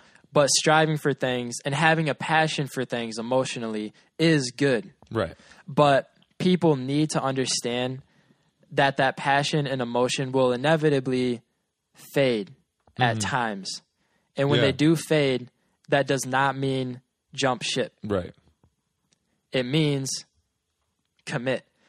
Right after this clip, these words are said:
Speaker 1: And that's the other thing I had, the other issue that is involved with this idea is that it does not emphasize commitment.
Speaker 2: Mm-hmm.
Speaker 1: It, it emphasizes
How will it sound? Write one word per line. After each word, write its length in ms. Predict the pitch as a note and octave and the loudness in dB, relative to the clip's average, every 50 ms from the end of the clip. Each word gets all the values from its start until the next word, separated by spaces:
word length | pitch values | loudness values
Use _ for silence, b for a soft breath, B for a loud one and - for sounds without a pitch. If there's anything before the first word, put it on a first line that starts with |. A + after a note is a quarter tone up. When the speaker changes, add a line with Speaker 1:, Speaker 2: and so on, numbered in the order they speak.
| b b b b | b b b b
Speaker 1:
And 100 | - C#3+ C#3+ | -2 0 2
that's 180 | D3 D3 - - | 2 0 2 2
the 140 | D3+ D3 D3+ | 2 4 4
other 160 | D#3 D3+ C#3+ | 4 4 2
thing 280 | - D#3 C#3+ C#3+ C#3+ | 0 -2 -2 0 0
I 120 | C#3 C3+ C3 | 0 0 0
had, 400 | C3 C#3+ C3+ C3 B2 - B2+ C3 | 2 2 2 0 0 -2 -2 -2
the 100 | C#3 - | 0 0
other 180 | C#3+ C#3 C#3+ C3 | 2 0 0 0
issue 420 | C3 C#3 C#3 - - C#3+ C3 B2+ | 0 0 0 0 0 -2 -2 0
that 400 | B2+ B2 A#2+ A#2+ A#2+ - - _ _ _ _ _ _ _ _ _ _ _ _ _ _ _ _ _ | 0 0 2 0 0 -2 -4 _ _ _ _ _ _ _ _ _ _ _ _ _ _ _ _ _
is 180 | D3 D3 C#3+ C3+ | 0 0 2 0
involved 440 | C#3 C3 B2 C3 C3 C3 C3 B2 C3 | -2 -2 0 2 2 2 2 2 0
with 100 | C3 B2 | -2 -2
this 220 | - B2+ A#2+ - | -2 -2 0 0
idea 400 | C3 A#2+ A#2 A#2 B2 A#2+ A#2 A2+ | 0 0 0 0 0 0 2 2
is 140 | G#2 B2+ C3 C3 | 2 0 0 2
that 180 | C#3+ C#3 C3+ | 2 2 2
it 80 | C#3 C3 | 2 0
does 180 | C#3 C3 A2+ | 0 -2 0
not 300 | B2+ B2+ B2+ C3 B2 - | 0 2 2 2 2 0
emphasize 800 | B2 C3 C3 - C3 B2 - - B2+ A#2 A#2 A2+ A2 A2 G#2+ G#2 - - - _ _ _ | -2 -4 -4 -4 -4 -4 -2 0 0 2 2 2 0 0 -2 -4 -6 -10 -12 _ _ _
commitment. 520 | - - B2 A2+ G#2+ - - F#2 - - - _ _ _ _ _ _ _ | -12 -10 -10 -8 -10 -10 -12 -16 -20 -20 -20 _ _ _ _ _ _ _
Speaker 2:
Mm-hmm. 260 | - A#2+ A#2 A#2 A2 G#2 G2 _ _ _ - | -10 -8 -8 -8 -10 -12 -14 _ _ _ -2
Speaker 1:
It, 200 | C#3 C3 B2+ - | 0 0 2 2
it 120 | C3+ C3+ | 2 2
emphasizes 1040 | C3+ C#3 C3+ - C#3 - - C#3 C3 B2+ B2 A#2+ A#2 B2 A#2+ A#2+ A#2 A2+ G#2+ - - | 2 0 0 -2 -2 -2 0 2 2 2 2 0 0 0 0 0 0 -2 -4 -6 -8